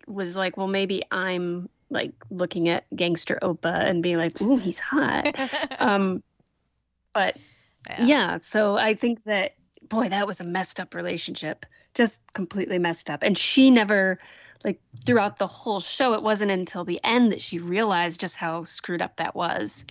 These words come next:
Speaker 2: Yeah.
Speaker 1: Um, oh.
Speaker 2: Well, whether there was, uh, sexual tension between them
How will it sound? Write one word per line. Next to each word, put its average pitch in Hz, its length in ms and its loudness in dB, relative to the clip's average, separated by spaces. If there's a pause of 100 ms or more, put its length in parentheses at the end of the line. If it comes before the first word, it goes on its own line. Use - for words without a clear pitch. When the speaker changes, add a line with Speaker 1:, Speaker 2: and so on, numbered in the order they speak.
(160)
Speaker 2:
Yeah. 151 220 -14 (200)
Speaker 1:
Um, 165 560 -4 (640)
oh. 226 380 2 (540)
Speaker 2:
Well, 269 140 0
whether 320 360 -2
there 330 200 0
was, 233 380 -4 (100)
uh, 202 440 -2 (280)
sexual 247 320 -4
tension 226 300 -4
between 190 520 -2
them 185 420 0